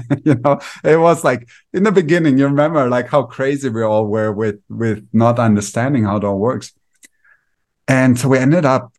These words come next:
on lockdown in Germany for two years, and it was rough. It was really, really rough. You know, I had my,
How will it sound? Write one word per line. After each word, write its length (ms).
on 220
lockdown 600
in 100
Germany 420
for 200
two 220
years, 560
and 220
it 120
was 380
rough. 380
It 80
was 340
really, 640
really 400
rough. 420
You 180
know, 100
I 80
had 300
my, 340